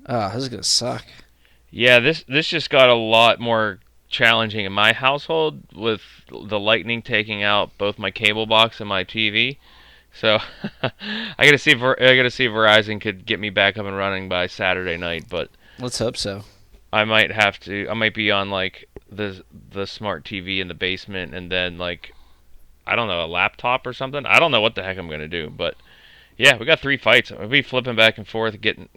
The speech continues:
Speaker 2: getting this going. We're gonna have to figure out how to tweet the cards.
Speaker 1: Oh,
Speaker 2: Oh,
Speaker 1: God.
Speaker 2: baby.
Speaker 1: Well, one, you'll have to take one. I'll have to take one.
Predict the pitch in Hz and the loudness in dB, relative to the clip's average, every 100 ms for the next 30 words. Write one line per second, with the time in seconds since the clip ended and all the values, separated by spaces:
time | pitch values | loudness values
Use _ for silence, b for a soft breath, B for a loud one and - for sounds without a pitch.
0 | 95 107 101 95 107 107 104 117 123 117 | -10 -10 -10 -8 -6 -4 -6 -4 2 2
1 | - 107 117 107 107 113 104 - 120 117 | 2 -4 -2 2 4 4 0 -2 -8 -8
2 | - 104 110 110 127 135 - b b b | -8 -6 0 0 0 -6 -14 b b b
3 | b b - 113 110 107 110 92 - - | b b 4 4 6 8 8 4 -4 -16
4 | - - b b b b b - 120 127 | -20 -20 b b b b b -10 -2 -2
5 | 110 82 - 127 127 117 120 131 127 - | -2 -8 -10 -6 -6 -4 -2 0 -2 -2
6 | 131 131 135 127 113 120 - - 123 123 | -2 -2 -4 -4 -4 -8 -10 -6 -6 -4
7 | 127 131 131 | -6 -6 -8